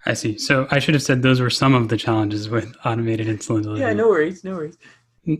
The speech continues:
Speaker 1: And, um, so you're saying th-, this car example is very interesting. It's like you can't learn to drive no matter how smart you are. If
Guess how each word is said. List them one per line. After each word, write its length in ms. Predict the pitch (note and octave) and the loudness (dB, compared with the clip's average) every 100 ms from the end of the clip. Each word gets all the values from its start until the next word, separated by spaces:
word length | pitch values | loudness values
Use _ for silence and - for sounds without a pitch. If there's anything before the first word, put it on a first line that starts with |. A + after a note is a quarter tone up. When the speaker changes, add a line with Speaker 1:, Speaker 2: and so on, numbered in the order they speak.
| - - | -6 0
Speaker 1:
And, 360 | C#3 C3 B2+ | 2 4 2
um, 420 | A#2+ A#2 A2+ A2 - _ _ - | 2 2 0 -4 -10 _ _ -4
so 460 | - C#3+ C3+ - _ _ _ _ | 2 4 2 -4 _ _ _ _
you're 160 | - D#3 | 0 0
saying 400 | - F3 D#3+ D3 | 4 6 6 4
th-, 240 | D3+ E3 | 2 -2
this 140 | D3+ - | 0 0
car 220 | - F3 | 2 4
example 340 | D3+ B2+ A#2 | 6 4 2
is 80 | A2+ | 0
very 180 | A#2 A#2 | 2 2
interesting. 480 | A2+ A2 - A2 G#2+ | 2 0 -6 -4 -4
It's 160 | A2 | -2
like 320 | B2 A2+ G#2+ - _ _ _ | -2 -2 -2 -14 _ _ _
you 140 | C3 | -6
can't 420 | C3 - C#3+ C3 - _ _ _ - | -4 0 2 0 -4 _ _ _ -8
learn 600 | A#2+ C3 C3 B2 A#2+ B2 _ - | -2 4 4 4 2 -2 _ -8
to 100 | C3+ | -2
drive 240 | B2+ B2 | 0 2
no 80 | B2 | 2
matter 180 | B2+ B2 | 2 2
how 140 | C3 | 0
smart 340 | - - C#3 C3 | -2 0 0 2
you 160 | B2 | 0
are. 240 | A#2+ A#2+ B2 | 2 2 2
If 240 | B2 - | -2 -8